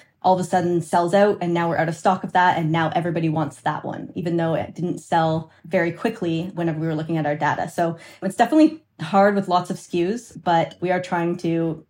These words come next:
stay on top of it always. We dealt with a lot of inventory shortages over the pandemic. We had some shortages on materials.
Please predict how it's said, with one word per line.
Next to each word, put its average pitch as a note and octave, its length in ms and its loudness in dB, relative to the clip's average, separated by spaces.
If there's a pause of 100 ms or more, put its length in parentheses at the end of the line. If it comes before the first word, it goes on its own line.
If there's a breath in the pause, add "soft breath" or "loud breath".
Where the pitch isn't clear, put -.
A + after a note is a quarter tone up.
stay - 260 2
on F3 120 2
top F3 200 0
of F3+ 140 -2
it - 80 -4
always. F3 480 0 (280 loud breath)
We F3 280 -2
dealt F#3 160 4
with G3 100 0
a G3 60 2
lot F3+ 160 2
of F3 80 -4
inventory F3 420 -2
shortages E3+ 460 -4
over E3+ 340 -2
the D#3+ 340 -2
pandemic. F3 580 -2
We E3+ 80 -4
had D#3+ 300 -2
some D#3+ 320 -4 (140)
shortages F3 640 -4 (440)
on F3 140 0
materials. F3 640 -2